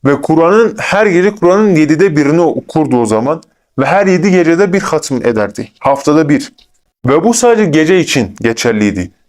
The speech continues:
Gündüz ilaveten hatimleri vardı. Ve geceleri birkaç kere uyanıp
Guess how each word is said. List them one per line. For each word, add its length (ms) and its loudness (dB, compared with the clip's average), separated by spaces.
Gündüz 400 -2
ilaveten 440 0
hatimleri 520 -2
vardı. 300 -4
Ve 140 2
geceleri 600 0
birkaç 440 -4
kere 420 0
uyanıp 500 0